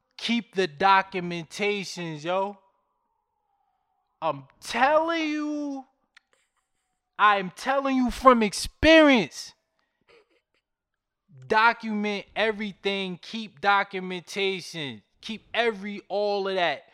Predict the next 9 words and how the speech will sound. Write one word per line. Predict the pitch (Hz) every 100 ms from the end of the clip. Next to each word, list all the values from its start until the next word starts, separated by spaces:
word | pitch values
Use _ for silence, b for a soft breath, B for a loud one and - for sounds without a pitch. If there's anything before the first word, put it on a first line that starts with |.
| b b
Women | 135 220 220 208
are | 190
doing | 151 127 226 233 220
it | 202 -
times | - 208 202 180 - -
ten. | - 233 233 165 110 _ _ _ _ _ _ _ _ _ _ _ _ _ _ _ _ _ _ _ _ _ _ _ _ _ _ _ _ _ _ _ -
And, | 175 180 175
and | 175 170
having, | 165 196 214 226 208